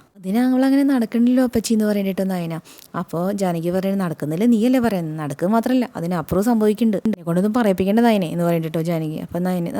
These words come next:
നയനയ്ക്കൊന്നും പറയാനില്ല. അപ്പോൾ മുത്തച്ഛൻ പറയുന്നുണ്ട്, "കാര്യങ്ങൾ പറഞ്ഞാൽ മനസ്സിലാവണ കുട്ടിയെ നന്ദു, അതുകൊണ്ട് എൻ്റെ വാക്ക് അവൾ അനുസരിക്കും തന്നെ എൻ്റെ വിശ്വാസം. അതുപോലെ തന്നെ കനകയും ഗോവിന്ദനും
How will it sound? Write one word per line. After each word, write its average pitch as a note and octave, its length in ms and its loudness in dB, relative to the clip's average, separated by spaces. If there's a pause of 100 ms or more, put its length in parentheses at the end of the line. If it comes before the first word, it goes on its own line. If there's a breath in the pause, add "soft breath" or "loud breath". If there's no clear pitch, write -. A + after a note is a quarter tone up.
(140)
നയനയ്ക്കൊന്നും F3+ 500 -6
പറയാനില്ല. E3+ 420 -10 (120)
അപ്പോൾ - 200 -12
മുത്തച്ഛൻ F3 320 -8
പറയുന്നുണ്ട്, F3+ 360 -4 (280 loud breath)
"കാര്യങ്ങൾ D#3+ 380 -2
പറഞ്ഞാൽ F#3 300 0
മനസ്സിലാവണ F#3+ 420 -2
കുട്ടിയെ F3+ 240 -2
നന്ദു, D#3+ 240 -4 (280 loud breath)
അതുകൊണ്ട് E3+ 320 0
എൻ്റെ E3+ 240 0
വാക്ക് F#3 360 0
അവൾ F3+ 180 -2
അനുസരിക്കും F3 420 0
തന്നെ F3 180 -2
എൻ്റെ D#3+ 160 -2
വിശ്വാസം. - 340 -4 (220)
അതുപോലെ E3+ 420 4
തന്നെ G#3 240 4
കനകയും G3 460 4
ഗോവിന്ദനും G3 440 4